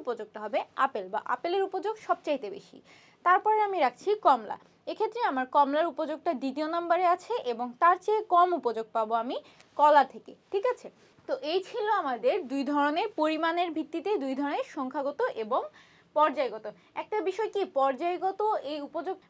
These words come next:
মানসিকভাবে পরিবর্তন হয়, আহ, এক একজনের কাছে এটা এক এক রকম, ঠিক আছে? আসো এবার আমরা উপযোগের ধারণা সম্পর্কে একটু দেখি। দেখো প্রথমে বলেছি ভোক্তার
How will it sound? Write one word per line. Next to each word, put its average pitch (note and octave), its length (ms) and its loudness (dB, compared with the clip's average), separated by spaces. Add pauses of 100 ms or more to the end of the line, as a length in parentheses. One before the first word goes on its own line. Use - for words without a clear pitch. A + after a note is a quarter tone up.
মানসিকভাবে F#4 520 0
পরিবর্তন A3+ 560 -4
হয়, F#3+ 140 -10 (340)
আহ, C4 160 0 (100)
এক D4 100 0
একজনের G4 440 0
কাছে G4 220 -6
এটা F4+ 100 -2 (120)
এক B3+ 160 -10
এক C4 140 -20
রকম, F#3+ 200 -12 (240)
ঠিক G4 200 -4
আছে? - 140 -12 (340)
আসো E4+ 380 0 (160)
এবার C4+ 280 -2
আমরা D#4+ 160 0 (140)
উপযোগের E4 440 -6 (120)
ধারণা C4 360 -4
সম্পর্কে A3+ 400 -8
একটু A#3+ 160 -10
দেখি। F#3+ 300 -14 (460)
দেখো F4+ 280 0
প্রথমে F4+ 340 -4
বলেছি F#4 320 -8
ভোক্তার C#4 380 -4